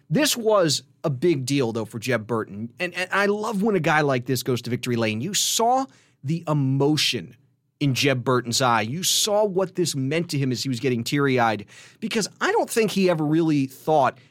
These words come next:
he was gonna get one of those opportunities again. Even if he was confident in himself, you never truly know. It's so hard to find a good ride,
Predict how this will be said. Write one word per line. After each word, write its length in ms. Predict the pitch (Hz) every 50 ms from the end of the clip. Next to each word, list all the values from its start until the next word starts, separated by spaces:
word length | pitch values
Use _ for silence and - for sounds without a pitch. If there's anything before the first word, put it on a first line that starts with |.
| _ _ _
he 140 | - 196 185
was 140 | 170 135
gonna 180 | - 180 160 147
get 260 | 123 147 151 147 -
one 100 | 127 123
of 60 | 123
those 160 | 123 127 127 131
opportunities 560 | 123 120 - 101 - 151 143 123 117 101 -
again. 280 | 104 110 67 67 73 - _ _ _ _ _ _ _
Even 220 | 240 269 277 302
if 100 | 269 196
he 160 | - 214 214 185
was 320 | 160 160 143 131 120 117
confident 520 | - - - 196 226 202 156 170 170 165
in 60 | 151 147
himself, 480 | 143 127 - - 180 180 180 175 -
you 80 | 214 214
never 400 | 208 208 214 208 190 196 208 190
truly 500 | - - - - 220 214 196 180 170 160
know. 500 | 151 147 147 151 165 180 180 160 139 131
It's 240 | 151 151 143 - -
so 400 | - - - 208 208 196 190 175
hard 260 | 185 190 175 156 131
to 60 | 147
find 240 | 127 - 170 156 139
a 60 | 131
good 160 | 123 143 143 120
ride, 400 | 135 151 160 156 147 147 135